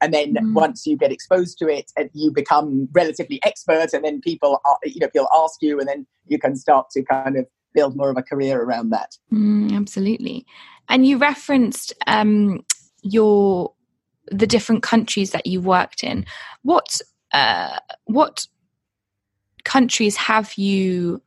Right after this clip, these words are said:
Speaker 2: worked in through your role in insurance, um, and with the I F, I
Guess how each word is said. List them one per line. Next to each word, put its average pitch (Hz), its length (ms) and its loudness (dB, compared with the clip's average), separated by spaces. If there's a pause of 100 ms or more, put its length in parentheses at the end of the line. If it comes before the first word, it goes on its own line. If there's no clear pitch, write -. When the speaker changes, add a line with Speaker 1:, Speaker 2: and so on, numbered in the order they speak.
(140)
Speaker 2:
worked 196 500 2
in 175 460 -2 (400)
through 202 520 2
your 185 320 2
role 180 260 2
in 185 140 -2
insurance, 180 680 -2
um, - 320 -2 (100)
and 175 380 0
with 180 160 -6
the - 140 -8
I 165 220 0
F, - 160 -10 (220)
I 170 300 2